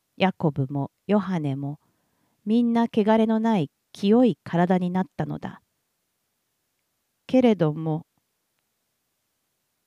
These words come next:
と言いかけて、すっと腰を伸ばし、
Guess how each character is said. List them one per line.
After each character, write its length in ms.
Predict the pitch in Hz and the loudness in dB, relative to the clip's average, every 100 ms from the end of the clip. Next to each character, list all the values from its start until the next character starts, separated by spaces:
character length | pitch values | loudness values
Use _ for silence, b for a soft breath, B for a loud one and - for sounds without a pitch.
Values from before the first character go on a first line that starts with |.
| _ _ _ _ _ _ | _ _ _ _ _ _
と 260 | 214 214 - _ _ _ _ - | -4 -4 -4 _ _ _ _ -4
言 160 | 208 | -2
い 60 | 208 | -2
か 180 | 220 208 | -2 -2
け 140 | 151 | -4
て、 320 | - 139 135 - _ _ _ _ _ _ | -2 -4 -4 -8 _ _ _ _ _ _
す 260 | _ - - | _ -10 -8
っ 40 | 233 _ _ _ | -8 _ _ _
と 140 | - 143 | -14 -14
腰 420 | - 160 - - | -12 -12 -10 -4
を 100 | 180 | -2
伸 140 | 160 160 | -2 -4
ば 140 | 165 | -4
し、 340 | - - - | -6 -12 -14